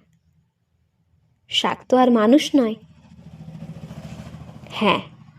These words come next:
পিতলের সেই সরাখানা মেজে সাফ করতে খুব বেগ পেতে হয়েছিল নিরুপমার। রান্না,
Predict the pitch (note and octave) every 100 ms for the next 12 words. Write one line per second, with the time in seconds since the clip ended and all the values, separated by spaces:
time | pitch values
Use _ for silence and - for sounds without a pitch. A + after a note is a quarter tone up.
0 | - - - - - - D#4+ D#4 F4 F#4+
1 | G4 G#4+ G4 - B3 C4 - F4 E4 D4+
2 | A#3+ G#3+ C4+ D4 G#3+ - - - - B3
3 | B3 - E4+ E4+ A#3 E3+ - _ _ _
4 | - - A4 C#4+ A#3+ C#4 - F#4 F4 B3+
5 | G#3+ - C4 A4 C4+ G3+ - E3 - A2
6 | - _ _ _ _ _ _ _ _ _
7 | _ _ _ _ _ _ _ - B3+ A#3+
8 | B3 G#4+ D#4